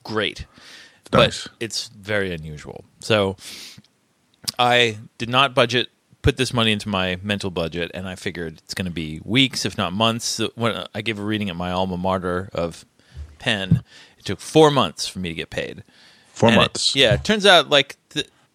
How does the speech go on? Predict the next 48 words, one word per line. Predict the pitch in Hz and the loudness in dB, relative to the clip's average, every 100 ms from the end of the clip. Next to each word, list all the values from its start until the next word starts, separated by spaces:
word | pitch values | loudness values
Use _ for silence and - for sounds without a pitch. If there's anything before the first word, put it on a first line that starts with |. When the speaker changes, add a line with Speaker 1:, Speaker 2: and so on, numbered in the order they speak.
| - | -8
Speaker 1:
that | 120 143 - | 0 0 2
someone, | - 165 160 156 143 | 0 2 4 4 4
um, | 135 123 117 | 2 2 -2
meant | 123 135 135 | 0 0 0
to | 139 | -2
do | 127 135 | 2 6
it | 151 147 | 6 4
before, | 127 - 123 123 120 117 - | -4 -2 2 4 6 4 2
uh, | 107 107 101 92 127 | 2 4 2 2 2
winter | 120 123 127 | 0 0 -2
break, | 113 131 139 117 - _ _ _ _ _ _ _ - - - - - - | 4 6 6 0 -8 _ _ _ _ _ _ _ -4 0 0 0 -2 -2
uh, | 131 135 131 131 123 | 2 6 6 6 4
and | 123 147 | 2 4
they | 139 | 4
forgot. | - 147 175 151 - _ _ _ _ _ _ _ - | 4 6 6 6 0 _ _ _ _ _ _ _ -8
It | 127 | -4
just | 139 | 4
Speaker 2:
Yeah, | 208 | 6
they | 196 | 8
Speaker 1:
sat | 139 | 8
Speaker 2:
got | 139 - | 6 2
Speaker 1:
on, | |
sat | - 175 160 | 2 4 6
on | 156 | 4
this | 143 | 0
person's | - 147 135 110 | 2 2 0 -2
desk | 117 90 - | 0 0 -2
for | 104 | -6
a | 90 | -6
month | 92 269 | -2 4
and | 294 | 4
a | |
Speaker 2:
Well, | 277 | 4
Speaker 1:
half. | - 80 - - - | 0 -6 -12 -6 4
Speaker 2:
John, | 240 202 185 | 8 8 8
they | 180 | 6
had | 175 170 147 _ _ | 6 6 2 _ _
some | - 139 | -2 4
other | 131 | 4
stuff | 120 95 - | 6 4 2
to | 82 | -6
do. | - - - | -8 -8 -10
Speaker 1:
They | - | -2
had | 131 | 2
other | 101 90 | 2 0
stuff | - 80 - | -4 -10 -12
to | |
do. | - | -18